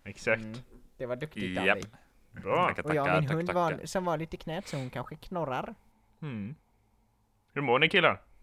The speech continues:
Speaker 2: Jag mår bra.
Speaker 3: Ah, ja, men det är gött. Jag har varit vaken sedan fyra, så jag känner att jag är igång.
Speaker 1: Sen fyra på eftermiddagen eller på morgonen?
Speaker 3: På morgonen. Jag jobbar i tid då.
Speaker 1: Aha.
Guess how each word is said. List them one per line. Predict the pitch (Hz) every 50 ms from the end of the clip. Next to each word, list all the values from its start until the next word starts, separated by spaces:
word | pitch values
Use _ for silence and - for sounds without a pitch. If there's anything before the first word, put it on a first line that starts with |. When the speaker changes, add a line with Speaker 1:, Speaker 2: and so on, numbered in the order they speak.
| - - _ _ _
Speaker 2:
Jag | - 104 110 95 92 98 101
mår | 120 127
bra. | 123 117 117 113 113 101 98 104 107 110 104 95 - - _ _ _ _ _ _ _ - - - 156 - - 175 180 156 - _
Speaker 3:
Ah, | - 117 107 92 - - _ _ _ -
ja, | 101 101 101
men | 107 104 98
det | 113 113
är | 131 151 143 131
gött. | 156 175 - - - -
Jag | - 123
har | 127
varit | 127 127 131
vaken | 139 151 147 - - 139 131 113
sedan | 131 127 123 110
fyra, | - - - - 139 123 113 107 107 101 101 113 160 156 135
så | - - - 110
jag | 107 107 110 113 110
känner | - - 120 113 107 107
att | 104 101 -
jag | 107 101 101
är | 101
igång. | 101 104 101 - 110 117 143 156 - _ _ _ _ _ _ -
Speaker 1:
Sen | - 123 113
fyra | - 127 117 110 110
på | 113 120 120 120
eftermiddagen | 123 - - 113 107 104 104 127 143 143 139
eller | 139 139 143 143 143
på | 139 - 139
morgonen? | 139 135 117 95 101 104 95 - _ _ _ _ _ _ _ _ _ _ _ _ _ _ _ _ _ _ _ _ _ _ _ _ _ _ _
Speaker 3:
På | 104 101
morgonen. | 98 98 95 90 92 90 90 87 - _ - -
Jag | 101 98 98 98 98
jobbar | 101 95 90 92
i | 92 -
tid | - 95 87 -
då. | - 87 87 - _ - 110
Speaker 1:
Aha. | 107 101 98 98 104 107 101 92